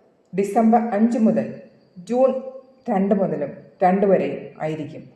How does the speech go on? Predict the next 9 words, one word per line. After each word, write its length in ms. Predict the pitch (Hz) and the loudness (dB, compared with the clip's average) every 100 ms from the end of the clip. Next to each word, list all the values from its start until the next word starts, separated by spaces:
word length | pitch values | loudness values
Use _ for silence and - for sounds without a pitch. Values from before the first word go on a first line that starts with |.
| _ - | _ -10
അപ്പോൾ 200 | - 160 - - | -6 -6 -6 -14
സ്-, 80 | - 160 | -14 -10
എല്ലാവരും 460 | 160 170 165 175 175 - | -2 -2 -2 -6 -10 -16
ശ്രദ്ധിച്ച് 440 | - 165 165 170 165 | -8 -8 -8 -10 -6
കേൾക്കുക. 320 | 170 170 170 240 - - - - _ _ _ _ _ _ _ - | -4 -2 0 0 0 -12 -20 -20 _ _ _ _ _ _ _ -14
ഇക്കഴിഞ്ഞ 400 | 285 226 202 180 - - 214 | -4 0 0 0 -4 -4 -2
ഒരു 100 | 214 | 0
വർഷക്കാലം 560 | 185 - 180 180 151 123 - _ _ _ _ _ _ | -2 -4 -8 -8 -10 -10 -18 _ _ _ _ _ _
വ്യാഴം 440 | 165 185 180 175 | -6 -2 -2 -2